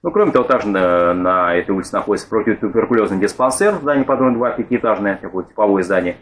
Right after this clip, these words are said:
тысяча девятьсот семидесятого года постройки, и детский сад, а, там среди жилых домов находится, вот,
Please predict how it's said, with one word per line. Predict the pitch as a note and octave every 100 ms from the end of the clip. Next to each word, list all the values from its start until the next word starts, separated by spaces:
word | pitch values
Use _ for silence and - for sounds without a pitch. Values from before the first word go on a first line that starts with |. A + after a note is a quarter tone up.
| _ _
тысяча | - G#2+
девятьсот | A2+
семидесятого | G#2+ G2+ A2 G#2 F#2+
года | G2+ F#2+
постройки, | G#2+ G#2 G#2 F#2+
и | F#3+
детский | A#3 - D3+
сад, | D#3+ E3+ E3+ - _ _ _ -
а, | E2
там | F2 E2+
среди | - G2 F#2+
жилых | G2+ G2
домов | G#2 D3+ D3+
находится, | - A2+ G#2
вот, | C3